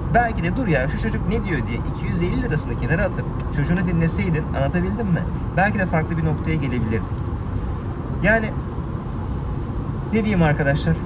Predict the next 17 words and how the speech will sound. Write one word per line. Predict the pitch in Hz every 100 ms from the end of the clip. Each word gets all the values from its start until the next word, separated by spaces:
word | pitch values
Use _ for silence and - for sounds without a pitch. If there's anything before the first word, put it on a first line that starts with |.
| 165
Aklıma | 170 185 185
başka | 180 175 175
bir |
şey | - 175
gelmiyor. | 165 170 170 147 151 - - - - - - - - - -
Daha | 185 180
da | 165
uzatmak | 160 160 - 160 -
da |
istemiyorum | 147 - 160 151 135 123
videoyu. | 117 117 120 127 - - - - - -
Bir | 254
videonun | 233 190 196 185 180
daha | 185
sonuna | 175 156 143
geldik | 143 143 120 110 -
diyelim. | 110 107